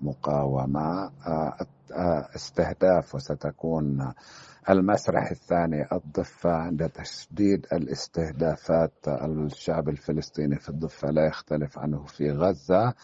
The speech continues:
آه، سيقاتل. آه، هناك مشروع لتدمير النظام في الأردن في محاولة لتصدير الأزمة الفلسطينية واعتماده ما يسمى بالوطن البديل.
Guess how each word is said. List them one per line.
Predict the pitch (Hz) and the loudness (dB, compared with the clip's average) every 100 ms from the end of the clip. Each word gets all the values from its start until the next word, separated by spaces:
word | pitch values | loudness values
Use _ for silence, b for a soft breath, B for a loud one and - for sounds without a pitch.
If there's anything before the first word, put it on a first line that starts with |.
| B B B - | B B B -6
آه، | 82 95 | 0 2
سيقاتل. | - 101 95 95 - 87 87 87 - 87 82 107 98 | 4 4 6 2 0 2 4 2 0 2 2 0 0
آه، | 92 92 87 | 2 2 0
هناك | 95 98 90 85 | 0 0 0 0
مشروع | 82 78 - 90 85 82 71 64 | 0 0 -4 -4 0 0 0 -2
لتدمير | 78 78 73 69 76 67 82 92 82 - | -2 0 0 0 -4 0 2 2 0 -2
النظام | 87 76 76 71 82 85 69 69 | -2 0 -2 -2 -2 0 0 -2
في | - - | -6 -4
الأردن | 80 71 69 _ 87 87 65 - 73 69 65 | 0 0 -2 _ -2 0 -4 -6 -2 -2 -4
في | - 78 | -4 -2
محاولة | 71 78 82 80 73 67 | -2 -4 -2 0 2 0
لتصدير | 67 69 80 78 - 95 90 73 - B B B B - | -2 -2 -4 -2 0 2 2 2 -6 B B B B 0
الأزمة | 92 95 98 80 82 | 2 4 2 0 -2
الفلسطينية | 78 - 80 73 - 78 82 78 76 | -2 -4 -6 -6 -6 -4 0 0 2
واعتماده | 73 76 73 76 78 87 76 76 - 78 73 | 2 0 -2 -4 -2 -2 -4 -4 -2 0 0
ما | 65 78 | -2 -4
يسمى | 78 - 87 78 73 | -4 -2 0 2 2
بالوطن | 71 71 78 78 76 | 0 -2 -4 -4 -4
البديل. | 76 76 71 65 73 82 - | -2 -2 -2 -2 0 0 -2